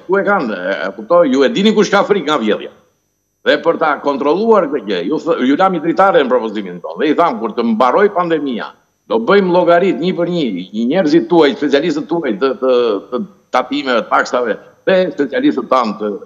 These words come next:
ekonomikë të tanë. Në mënyrë të tillë që të shifej, e, shpërndarja që ishte bërë në mënyrë preferenciale apo në mënyrë të gabuar, e të tjera me radhë. Dhe diferenca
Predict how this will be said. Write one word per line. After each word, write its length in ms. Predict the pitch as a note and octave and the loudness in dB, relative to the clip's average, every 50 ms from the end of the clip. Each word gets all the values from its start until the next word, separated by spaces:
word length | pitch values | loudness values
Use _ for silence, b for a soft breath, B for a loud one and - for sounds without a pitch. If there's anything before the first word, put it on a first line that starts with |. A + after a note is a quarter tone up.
| G2 G#2 | -4 -4
ekonomikë 460 | G2 A2 A2 A2+ A#2 B2+ B2+ - - G#2 | -2 -2 -2 -2 -2 -2 -4 -6 -6 -6
të 60 | F#2 G2 | -4 -4
tanë. 240 | - - - - - _ _ _ _ | -4 -6 -10 -20 -20 _ _ _ _
Në 100 | - G#2+ B2 | 0 0 2
mënyrë 240 | D3 F#3+ F#3 E3 G3 | 2 2 2 2 2
të 40 | - - F#3+ | 0 2 0
tillë 180 | G3 F#3+ E3+ - | 0 2 2 0
që 120 | D#3+ C3 | -2 -2
të 80 | C3 - | -2 -2
shifej, 400 | - C#3 E3 D3 C#3+ F3+ F3+ D#3 | 0 0 0 0 0 -2 -2 -2
e, 400 | - - - - _ _ - - - - | -4 -8 -16 -20 _ _ -8 -6 -6 -6
shpërndarja 680 | - - - - A#2+ A2+ B2+ C#3 D3+ E3 F#3+ F#3 F3+ E3 - - | -8 -12 -8 -4 0 2 2 2 2 2 2 2 0 -2 -4 -4
që 140 | A2 G#2+ G2 - A2 A2 | -4 -4 -2 -2 -4 -4
ishte 340 | G2+ - - - - G2+ G2+ G2+ | -6 -6 -6 -4 -4 -4 -2 -2
bërë 220 | - A#2+ C3+ B2 A#2+ | 0 0 0 0 -2
në 40 | A2+ | -4
mënyrë 200 | A2 A2+ A2 G2+ G#2+ | -4 -2 -2 -2 -4
preferenciale 680 | G2 G2 F#2 F2 E2 - - C#3 D3+ E3+ E3+ D3+ C#3 - - G#2 A2 | -4 -4 -4 -4 -4 -2 0 2 2 2 2 0 -2 -2 0 -2 0
apo 160 | G#2 G#2 G2+ | 0 -4 -6
në 160 | G2 F#2+ F2+ | -6 -6 -6
mënyrë 240 | F#2 G2+ G#2 F#2+ E2 | -6 -6 -6 -8 -8
të 80 | D#2+ | -6
gabuar, 560 | F2 E2+ - - - - F#3+ F3+ D#3 C3 A2 - - - _ _ | -6 -6 -8 -8 -6 -4 -4 -2 -2 -4 -6 -8 -14 -20 _ _
e 160 | - A2 A2+ A#2+ | -4 -2 -2 -2
të 120 | A#2 B2 | 0 2
tjera 180 | C3 B2 A#2 A2 | 2 4 4 2
me 160 | G#2+ G2+ F#2+ | 2 2 0
radhë. 220 | D#2+ - - - C3 | 0 -2 -4 -4 -4
Dhe 80 | C3 F3+ | -2 -2
diferenca 560 | G3 F3+ G3 G3 G3+ F3+ C#3+ G#2+ B2+ A2+ | 0 2 2 4 4 2 0 0 -2 -4